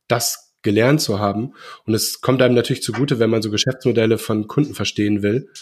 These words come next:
und wenn man verstehen will, was eigentlich, was da eigentlich hinter ist, ne?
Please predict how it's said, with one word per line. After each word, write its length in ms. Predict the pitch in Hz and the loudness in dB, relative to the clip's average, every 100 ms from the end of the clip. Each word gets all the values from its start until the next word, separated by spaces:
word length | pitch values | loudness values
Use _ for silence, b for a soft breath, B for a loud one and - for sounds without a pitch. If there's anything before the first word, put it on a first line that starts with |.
| B B - | B B -2
und 80 | |
wenn 60 | 107 | 2
man 100 | 107 | 2
verstehen 420 | - - 120 113 | 0 2 4 4
will, 160 | 110 107 | 2 0
was 180 | 107 - | -2 -2
eigentlich, 720 | 107 110 107 110 107 - - _ _ _ | -2 -2 -2 -2 -4 -6 -16 _ _ _
was 120 | 104 - | -8 -4
da 120 | 110 | -2
eigentlich 260 | 110 98 | -2 -2
hinter 340 | - 147 110 85 | 0 2 2 -2
ist, 200 | 90 - | -8 -6
ne? 180 | 107 | -8